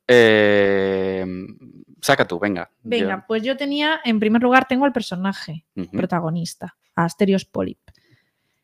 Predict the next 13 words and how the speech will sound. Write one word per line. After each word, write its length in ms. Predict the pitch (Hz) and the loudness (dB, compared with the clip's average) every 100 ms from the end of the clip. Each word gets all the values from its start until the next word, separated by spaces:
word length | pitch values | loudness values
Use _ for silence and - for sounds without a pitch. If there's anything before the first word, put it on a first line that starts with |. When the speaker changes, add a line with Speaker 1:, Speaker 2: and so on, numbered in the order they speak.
| _ - | _ 4
Speaker 2:
Eh, 380 | 233 220 214 208 | 8 10 10 8
nos 120 | 214 | 6
dice 220 | 233 254 | 4 2
Ju-, 300 | 277 - 269 226 | 0 0 0 4
Jules 220 | 262 - | 4 6
Cook 300 | 294 302 - _ - - - | 2 0 -6 _ -20 -20 -4
que 300 | - 233 214 | 6 8 8
el 80 | 214 | 6
presente 320 | 190 202 226 | 4 2 2
está 320 | 233 262 240 - | 2 6 6 4
en 140 | 202 | 0
colores 320 | 202 196 214 | 2 2 2
complementarios 1080 | - 226 240 233 233 269 277 269 359 - - | 0 2 4 4 6 6 8 6 2 -4 -18